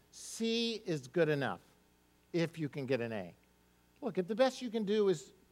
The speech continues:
with all your might get a C, then get the dadgum best C you can get. But if you can get an A, get an A. Just pursue excellence. Why go after things half-hearted? Why?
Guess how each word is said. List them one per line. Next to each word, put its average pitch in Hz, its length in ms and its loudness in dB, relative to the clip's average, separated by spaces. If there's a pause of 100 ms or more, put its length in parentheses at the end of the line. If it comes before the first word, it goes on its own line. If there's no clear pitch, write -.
(840)
with 175 160 2
all 226 140 10
your 196 120 8
might 190 220 6
get 196 140 4
a 175 60 0
C, 214 300 -2
then 190 260 0
get 208 220 -6
the 196 80 -8
dadgum 190 460 0
best 185 320 4
C 180 80 -8
you 175 200 -2
can 139 180 -6
get. 113 260 -2 (800)
But 185 140 6
if 165 140 0
you 262 100 2
can 254 200 0
get 214 220 6
an 151 120 4
A, 131 260 2
get 196 180 2
an 240 140 0
A. 285 380 0 (1700)
Just - 140 -16
pursue 285 440 0
excellence. 262 680 0 (120)
Why 233 280 10
go 254 240 12
after 208 320 10
things 156 320 -2
half-hearted? 147 680 4 (1000)
Why? 214 420 4